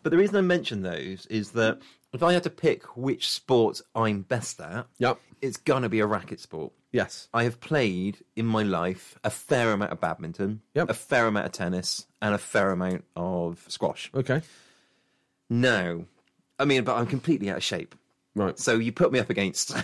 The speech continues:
Speaker 1: Olympic champion on any of those,
Speaker 2: Yep.
Speaker 1: it's gonna be embarrassing. But is it gonna be more embarrassing than putting me up against you know,
Speaker 2: Usain
Speaker 1: a hundred
Speaker 2: Bolt.
Speaker 1: me-, doing a hundred
Speaker 2: Yeah.
Speaker 1: meters. It, so that's just what I've been trying to think, and it's very difficult to sort of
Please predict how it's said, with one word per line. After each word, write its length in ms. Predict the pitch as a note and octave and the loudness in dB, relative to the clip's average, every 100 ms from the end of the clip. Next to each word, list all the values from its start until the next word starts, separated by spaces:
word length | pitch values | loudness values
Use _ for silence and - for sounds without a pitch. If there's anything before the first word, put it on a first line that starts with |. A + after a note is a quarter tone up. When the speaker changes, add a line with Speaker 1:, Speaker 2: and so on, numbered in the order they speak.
| - | -2
Speaker 1:
Olympic 420 | C3+ A2+ G#2+ A#2+ - | 2 2 0 -2 0
champion 560 | - - - - F2+ - | 0 0 -4 -12 -12 -2
on 120 | A2 | 2
any 200 | A#2 G#2 | 4 4
of 100 | F#2 | 2
those, 380 | F2 F2+ G#2+ - | 2 2 0 -2
Speaker 2:
Yep. 180 | B2 A2+ - - | -2 -2 -4 -8
Speaker 1:
it's 120 | A#2+ | -2
gonna 160 | B2+ A2 | 0 0
be 80 | |
embarrassing. 680 | A2+ A2 B2 G2+ - E2 E2+ - _ - | 0 2 2 2 -2 -8 -12 -16 _ 2
But 100 | C3 | 4
is 80 | D3+ | 6
it 40 | D#3 | 4
gonna 140 | C#3 | 2
be 100 | C#3 | 2
more 260 | C3+ D#3 B2 | 4 4 2
embarrassing 800 | F#2+ F2+ F2+ - F2 F#2+ G#2 - _ - | 0 -2 -2 -4 -4 -4 -6 -8 _ 0
than 420 | G#2+ G#2 G#2 G#2 - _ _ _ | 2 2 2 -2 -8 _ _ _
putting 240 | B2+ G#2 | 2 2
me 100 | A2 | 2
up 120 | G2+ | 2
against 640 | G2 G2+ G2+ - - - - _ _ _ _ _ | 0 0 0 -2 -6 -8 -14 _ _ _ _ _
you 100 | G#2+ | 0
know, 60 | F#2+ | 2
Speaker 2:
Usain 120 | F#2+ | 4
Speaker 1:
a 60 | A2+ | 4
hundred 160 | A#2 | 6
Speaker 2:
Bolt. 80 | - | 6
Speaker 1:
me-, 100 | B2+ | 4
doing 260 | A#2+ C#3 B2 | 4 6 6
a 40 | |
hundred 200 | C3+ A#2+ | 6 4
Speaker 2:
Yeah. 60 | A2 | 4
Speaker 1:
meters. 460 | A#2+ A2 G2 F#2 - | 4 2 2 0 -2
It, 240 | C3 - | -6 -2
so 80 | D#3 | 0
that's 180 | D#3+ D#3 | 2 2
just 120 | D3 | 2
what 100 | D#3+ | 2
I've 60 | C3 | 0
been 100 | C3 | 0
trying 160 | B2+ | 0
to 60 | A#2 | 0
think, 320 | - A#2 F2+ | 0 -2 -2
and 60 | A2+ | -8
it's 100 | A2+ | -6
very 180 | C#3 A#2+ | -6 -2
difficult 540 | B2 A#2+ A2 G2+ - | -4 -4 -2 -2 -2
to 80 | G2+ | -4
sort 220 | A#2 G2+ | 0 2
of 120 | G2+ | 0